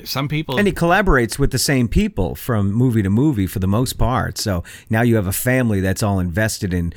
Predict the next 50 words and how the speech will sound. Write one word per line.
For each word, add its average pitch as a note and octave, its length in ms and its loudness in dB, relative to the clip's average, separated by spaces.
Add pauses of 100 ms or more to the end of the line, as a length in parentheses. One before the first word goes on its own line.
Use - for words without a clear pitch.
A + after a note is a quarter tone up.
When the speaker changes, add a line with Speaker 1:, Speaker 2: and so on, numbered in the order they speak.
(140)
Speaker 2:
one G2+ 240 0
idea. F#2+ 580 0 (220)
And F#2+ 100 0
I F#2 60 0
think F#2+ 240 -2
that G#2+ 260 0
brings F#2+ 280 0
a F#2 60 -2
lot F2+ 200 0
of F2+ 100 -2
love F2 400 -4 (120)
to - 100 -6
the E2 100 -2
table. E2 360 -2
Speaker 1:
Hmm. F#2 180 -2 (640)
Speaker 2:
Do B2 140 2
we D3 100 4
want A3 160 2
to F#3+ 60 0
talk D#3 280 0
about B2+ 440 0 (120)
Milk A2 400 2
Money? E3 360 0
Does B2 180 -2
anybody G#3 300 2
remember C3+ 400 2
that G#2+ 240 2
movie? C3 220 2
Not C3+ 180 2
to C3+ 100 0
go A#2 180 2
to G#2 140 2
another G#2+ 320 2
movie. F2 420 -2
Speaker 1:
Yeah, B2 140 0
I B2 60 0
remember. G2+ 240 0
Speaker 2:
But - 20 -4
that F3 160 2
was E3+ 160 2
another C3+ 380 4
movie A2 360 4
with G#2 360 2
the G#2 100 4
hooker F#2+ 420 2 (280)
with G#2 120 2
a F#2+ 60 2
heart F#2 240 2
of E2 100 -2
gold. E2+ 440 -2